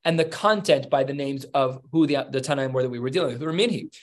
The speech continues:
halfway down, two lines before the wide lines, we're gonna be going to the second to last line on the page,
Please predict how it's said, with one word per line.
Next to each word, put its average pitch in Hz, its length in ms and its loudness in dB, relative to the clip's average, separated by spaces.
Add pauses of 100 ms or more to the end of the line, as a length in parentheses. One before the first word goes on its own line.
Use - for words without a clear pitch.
(140)
halfway 220 300 4
down, 185 220 4
two 208 120 -4
lines 196 240 0
before 170 280 0
the 160 40 2
wide 156 180 4
lines, 170 180 -2
we're 170 80 -6
gonna 175 120 -6
be 165 100 0
going 170 200 -2
to 165 60 -12
the 143 80 -6
second 160 320 -2
to 156 80 -4
last 151 260 2
line 160 160 2
on 135 80 -4
the 131 60 -8
page, 185 320 0